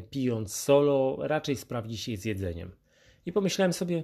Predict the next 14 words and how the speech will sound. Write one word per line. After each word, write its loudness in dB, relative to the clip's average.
„Okej, 2
pewnie 0
podam 0
je 0
do 0
jakiejś -4
pizzy, -6
pewnie -2
podam -2
je -4
do -2
jakiejś -2
pasty. 0
Yy, -6